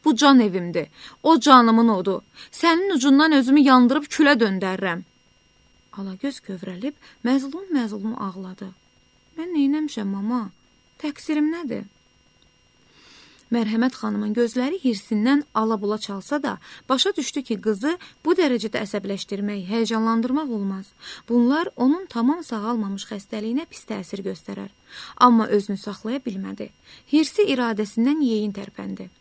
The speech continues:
"Sənin kimi başqa qızlar da var," deyib yanıqdı. "Oğlanların başına corab örürlər,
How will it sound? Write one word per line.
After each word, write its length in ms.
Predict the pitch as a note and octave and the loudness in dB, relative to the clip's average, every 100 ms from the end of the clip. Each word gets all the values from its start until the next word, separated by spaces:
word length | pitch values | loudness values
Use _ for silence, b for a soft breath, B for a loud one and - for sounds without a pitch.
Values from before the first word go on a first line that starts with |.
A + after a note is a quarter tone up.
| _ _ _ B B - | _ _ _ B B 0
"Sənin 260 | F4 E4 F#4 | 2 4 4
kimi 240 | C#4+ D4 | 4 4
başqa 260 | C#4+ - E4 | 4 4 2
qızlar 340 | C4+ G#3+ A#3 G#3+ | 2 4 4 4
da 140 | G#3+ | 2
var," 180 | G3+ F#3+ - _ _ _ - | 0 -2 -4 _ _ _ -10
deyib 340 | G3 F#3+ D#4 C4 | -8 -4 -6 -6
yanıqdı. 500 | G#3 F#3 E3+ - F#3+ - B B B | -8 -8 -12 -14 -16 -16 B B B
"Oğlanların 640 | D#4 D4+ D#4+ E4 E4+ G#4 | 4 6 6 6 2 4
başına 300 | D#4+ C4 C4 | 2 2 0
corab 340 | E4 D4+ D#4 | 4 6 6
örürlər, 420 | B3 G3 F#3+ E3+ | 4 2 0 -2